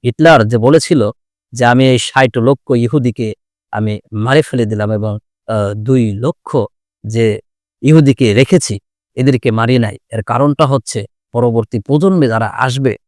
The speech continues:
তারা যেন বুঝতে পারে যে এই ইহুদির বাচ্চারা আসলে কি। তো হয়তোবা সেই হিটলারের কথাটায় একটা প্রতিচ্ছবি আমরা এখন দেখতে পাই যে আসলে ইহুদির বাচ্চারা কি।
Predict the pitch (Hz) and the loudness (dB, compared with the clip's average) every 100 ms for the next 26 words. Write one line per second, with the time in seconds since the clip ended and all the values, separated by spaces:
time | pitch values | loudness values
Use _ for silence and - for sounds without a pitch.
0 | _ _ 117 127 120 113 104 117 185 - | _ _ 0 2 0 -2 -4 -2 -2 2
1 | 233 131 110 92 _ _ 110 123 - 120 | 2 2 0 -4 _ _ -8 -6 -4 -6
2 | 110 135 143 160 139 107 117 - 110 110 | -2 -2 0 0 -2 -2 -8 -6 -4 -4
3 | 113 - 98 110 - 104 - _ _ _ | -8 -12 -16 -18 -16 -16 -18 _ _ _
4 | _ _ _ - 120 113 98 _ - 123 | _ _ _ -4 0 0 -4 _ -2 0
5 | 135 170 151 123 - _ _ _ - - | 2 4 4 4 0 _ _ _ -16 -2
6 | 131 117 95 - 139 143 - 160 160 123 | 0 0 -2 -6 -4 -2 4 6 6 4
7 | - 123 175 165 131 107 - _ _ _ | 0 -2 0 2 2 2 -4 _ _ _
8 | _ _ _ 117 - 135 113 - 170 113 | _ _ _ -10 -4 0 0 0 -2 -2
9 | - - 147 127 117 113 110 117 120 107 | -2 -2 0 2 2 0 -2 -4 -4 -2
10 | 123 - 151 127 110 107 113 110 - 123 | -4 -2 -2 0 -6 -6 -6 -4 -4 -4
11 | 107 - 117 110 120 110 107 - 107 98 | -4 -8 -10 -6 -6 -6 -8 -10 -10 -10
12 | - | -12